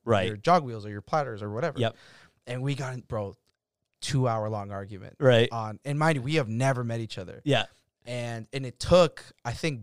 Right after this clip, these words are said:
Speaker 2: Big Tunes
Speaker 1: Yeah.
Speaker 2: to get in and be like, "Yo, I fuck with both of you.
Speaker 1: Right.
Speaker 2: Like, I get what both of you are saying, but, like, this gotta <laughs> stop." And,
Speaker 1: Yeah,
Speaker 2: and
Speaker 1: yeah,
Speaker 2: it was one
Speaker 1: yeah.
Speaker 2: of those things where I just had time that day.
Speaker 1: Yeah, you had, you had
Speaker 2: And
Speaker 1: a
Speaker 2: it,
Speaker 1: lot of
Speaker 2: <laughs> it,
Speaker 1: time.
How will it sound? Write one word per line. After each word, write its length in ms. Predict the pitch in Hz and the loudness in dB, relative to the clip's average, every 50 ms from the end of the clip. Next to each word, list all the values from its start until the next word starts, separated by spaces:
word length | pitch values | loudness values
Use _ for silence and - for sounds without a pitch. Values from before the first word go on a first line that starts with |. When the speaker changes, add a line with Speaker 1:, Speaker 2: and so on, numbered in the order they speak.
| 107 - | -12 -6
Speaker 2:
Big 200 | - 135 147 139 | -4 -4 -4 -4
Tunes 560 | - - 120 110 98 92 90 82 - - - - | -6 -8 -8 -8 -8 -12 -14 -14 -16 -16 -8 0
Speaker 1:
Yeah. 160 | 117 104 90 - | 0 0 0 0
Speaker 2:
to 220 | - 135 113 104 | -2 -4 -4 -6
get 340 | 101 107 - 131 123 123 127 | -8 -6 -2 -2 -2 0 -2
in 140 | 123 120 120 | -4 -6 -6
and 100 | 117 110 | -8 -8
be 120 | 117 113 | -8 -8
like, 160 | 110 107 104 | -8 -8 -8
"Yo, 120 | 113 117 110 | -6 -6 -4
I 120 | 107 104 | -6 -4
fuck 180 | - 123 107 113 | -6 -8 -8 -8
with 140 | 101 87 | -12 -8
both 200 | 98 117 117 - | -6 -6 -4 -4
of 120 | 131 117 120 | -6 -6 -4
you. 200 | 123 127 127 139 | -4 -4 -2 2
Speaker 1:
Right. 280 | 123 110 101 98 95 - _ | 4 4 4 4 2 -2 _
Speaker 2:
Like, 200 | - 120 113 107 | -8 -8 -6 -6
I 100 | 110 113 | -6 -8
get 120 | 104 123 120 | -6 -4 -4
what 140 | 113 107 98 | -4 -4 -4
both 180 | 120 123 - | -4 -2 -2
of 60 | 127 | -2
you 60 | 120 120 | -4 -4
are 60 | 117 | -4
saying, 220 | - 120 120 117 | -4 -6 -6 -6
but, 100 | 110 110 | -6 -6
like, 240 | 107 101 98 95 _ _ _ _ _ - | -8 -8 -10 -12 _ _ _ _ _ -12
this 180 | - 117 - - | -8 -8 -6 -4
gotta 240 | - 113 104 120 139 | -4 -6 -4 -4 -4
<laughs> 120 | - - | -4 -4
stop." 260 | - - - 247 - 202 | -4 2 2 2 4 6
And, 100 | - 135 | 6 8
Speaker 1:
Yeah, 120 | 131 127 | 8 8
Speaker 2:
and 80 | 123 123 | 10 10
Speaker 1:
yeah, 100 | 120 120 | 10 10
Speaker 2:
it 40 | |
was 100 | - - | 8 8
one 80 | - - | 8 8
Speaker 1:
yeah. 60 | - | 6
Speaker 2:
of 40 | 190 | 6
those 140 | 185 175 - | 2 0 -2
things 100 | 165 160 | -2 -2
where 100 | 156 139 117 | -2 -2 -2
I 100 | 123 139 | -2 -4
just 160 | 127 123 - | -6 -4 -6
had 140 | 113 104 - | -6 -6 -6
time 220 | 107 107 113 113 | -6 -8 -6 -6
that 140 | 120 123 - | -8 -8 -6
day. 180 | 135 135 147 143 | -6 -6 2 4
Speaker 1:
Yeah, 160 | 139 147 123 | 6 6 6
you 120 | 123 123 | 6 6
had, 200 | - 143 123 107 | 4 4 2 2
you 80 | 107 101 - | 0 2 4
had 100 | 147 131 | 6 6
Speaker 2:
And 320 | 127 - 170 156 - - | 6 8 6 4 2 2
Speaker 1:
a 40 | - | 0
Speaker 2:
it, 120 | - - | 0 4
Speaker 1:
lot 200 | 113 117 123 120 | 4 6 6 6
of 60 | 120 - | 4 2
Speaker 2:
<laughs> 20 | |
it, 80 | 175 180 | 2 2
Speaker 1:
time. 320 | 208 - - 311 269 | 4 6 8 6 6